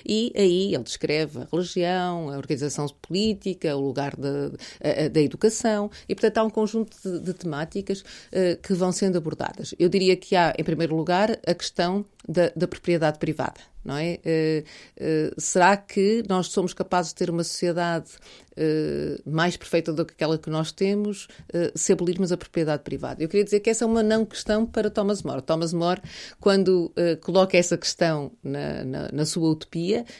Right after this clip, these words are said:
ele não queria de forma alguma dizer que, eh, a propriedade privada devia ser abolida. O que ele queria dizer é, nós temos todas as possibilidades abertas à nossa, à nossa frente, até se quiséssemos podíamos abolir a propriedade e depois mostra-nos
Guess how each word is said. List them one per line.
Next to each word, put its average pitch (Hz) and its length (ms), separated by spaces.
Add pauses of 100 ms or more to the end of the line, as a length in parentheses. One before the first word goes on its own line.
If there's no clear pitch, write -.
ele 151 200
não 156 140
queria 165 360
de 170 60
forma 165 280
alguma 160 300
dizer 170 460 (100)
que, 175 340 (300)
eh, 156 320
a - 60
propriedade 165 420
privada 175 320
devia 180 220
ser 175 180
abolida. 143 340
O 123 60
que 160 80
ele 156 80
queria 175 240
dizer 185 320
é, 165 140 (520)
nós 196 200
temos 233 220
todas 240 240
as 220 80
possibilidades 208 560
abertas 190 400
à 180 100
nossa, 180 480
à 170 220
nossa 190 280
frente, 208 540
até 262 320
se - 100
quiséssemos 240 480
podíamos 226 320
abolir 202 320
a 202 40
propriedade 196 580
e 180 40
depois 175 200
mostra-nos 170 560